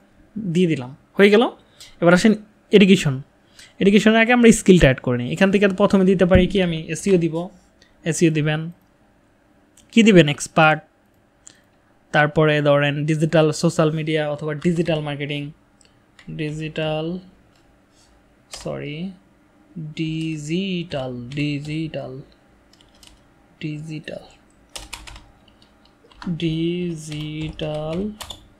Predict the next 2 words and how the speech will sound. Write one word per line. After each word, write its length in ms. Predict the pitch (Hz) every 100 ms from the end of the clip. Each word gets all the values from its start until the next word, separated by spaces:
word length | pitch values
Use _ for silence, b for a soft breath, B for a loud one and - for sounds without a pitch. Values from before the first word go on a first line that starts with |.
| _ _ _ _ -
মার্কেটিং, 840 | 160 147 143 - 147 156 185 247 247 _ _ _ _ _ _ _ _ _ _ _ _ _ _ _ - - - _
মার্কেটিং, 4000 | 190 175 170 160 151 151 - - _ _ _ - _ _ - - _ 80 80 95 233 233 _ _ _ _ _ _ _ _ _ _ _ _ _ _ _ _ - _ _ _ _ _ _ _ _ - - _ _ _ _ 165 147